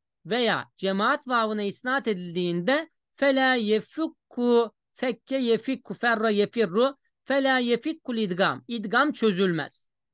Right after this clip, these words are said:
Yani mazi mudafa tesniye elifi ve, e, tesniye elifi ve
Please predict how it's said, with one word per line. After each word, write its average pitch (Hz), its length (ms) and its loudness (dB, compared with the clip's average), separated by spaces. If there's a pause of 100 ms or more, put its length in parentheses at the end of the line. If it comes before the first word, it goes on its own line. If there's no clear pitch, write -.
(340)
Yani 196 340 0
mazi 202 560 0
mudafa 196 680 0 (400)
tesniye 226 540 0
elifi 233 300 -2
ve, 180 180 -2 (140)
e, 156 420 -4
tesniye 233 420 -4
elifi 202 280 -2
ve 151 180 0